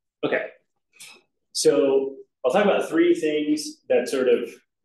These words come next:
are, are, are somewhat different, but point towards the same, uh, conclusion that gravity is, is emergent in this kind of way.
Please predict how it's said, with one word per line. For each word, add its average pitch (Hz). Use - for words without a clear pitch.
are, 160
are, 165
are 170
somewhat 240
different, 180
but 135
point 170
towards 135
the 117
same, 120
uh, 104
conclusion 117
that -
gravity 110
is, -
is 101
emergent 101
in 98
this 95
kind 95
of 90
way. 101